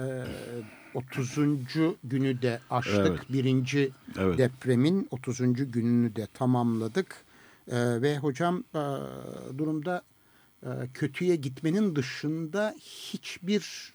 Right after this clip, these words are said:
Speaker 1: değişiklik yok ama Van artık, e, yaşanmaz bir kent durumunda. E,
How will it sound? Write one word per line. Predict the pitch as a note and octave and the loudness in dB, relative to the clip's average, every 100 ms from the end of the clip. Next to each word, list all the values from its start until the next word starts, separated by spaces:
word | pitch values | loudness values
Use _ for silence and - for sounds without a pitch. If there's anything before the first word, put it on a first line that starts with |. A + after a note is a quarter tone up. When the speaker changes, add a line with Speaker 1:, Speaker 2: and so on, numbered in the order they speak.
| - | -6
Speaker 1:
değişiklik | C3+ C3 B2 B2+ - E3+ - - - | -2 0 -2 -8 -6 -6 -6 -14 -6
yok | B2+ C#3 - - | -2 -2 -4 -4
ama | B2+ B2+ D#3 F3+ - - - _ | 0 0 -2 -6 -16 -20 -20 _
Van | B2 C#3+ F3 - | 2 2 2 -2
artık, | C#3 B2+ C3 E3+ - - - | -2 -2 -4 -12 -12 -18 -10
e, | C#3 B2 A#2+ A#2 - B2 A#2+ G#2 | -6 -6 -6 -10 -12 -12 -10 -6
yaşanmaz | A#2 B2 - C3 C3 D#3 - - - - _ _ _ _ _ B2 | -4 -4 -4 0 0 0 -4 -10 -12 -16 _ _ _ _ _ -2
bir | C3+ B2+ - - | -2 -4 -16 -4
kent | C#3 B2+ B2+ - - _ | 0 0 0 -8 -20 _
durumunda. | A#2 A2+ A2 G#2+ G2+ A#2 D#3 F#3+ - _ _ _ _ - | -8 -6 -6 -6 -6 -6 -6 -8 -12 _ _ _ _ -10
E, | A2 A2 G#2+ | -6 -6 -6